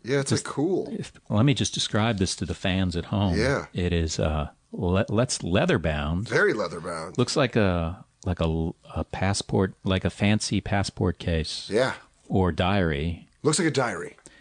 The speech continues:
Speaker 2: And you just buy refills?
Speaker 1: Yeah. Buy refills, and it's, uh, it's good paper.
Speaker 2: You have two index cards also.
Speaker 1: Yeah, I do index cards 'cause I do, uh,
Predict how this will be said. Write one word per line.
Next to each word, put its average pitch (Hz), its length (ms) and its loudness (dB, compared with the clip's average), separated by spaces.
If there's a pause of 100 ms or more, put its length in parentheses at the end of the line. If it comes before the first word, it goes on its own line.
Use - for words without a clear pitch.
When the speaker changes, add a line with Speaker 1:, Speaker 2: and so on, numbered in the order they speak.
(160)
Speaker 2:
And 104 140 2
you 98 80 4
just 90 240 -2
buy 95 140 2
refills? 92 560 0 (180)
Speaker 1:
Yeah. 135 200 0 (540)
Buy 107 100 -2
refills, 107 520 -2
and 92 100 -2
it's, - 220 -6
uh, 85 340 -8
it's - 140 -12
good - 220 -6
paper. 107 120 -2
Speaker 2:
You 110 100 4
have 139 120 0
two 139 220 4
index 147 340 2
cards 82 320 -2
also. 120 220 2
Speaker 1:
Yeah, 147 100 4
I 139 60 0
do 143 180 2
index 139 300 2
cards 110 240 -2
'cause 101 160 -2
I 98 80 0
do, 104 340 2
uh, 90 400 -4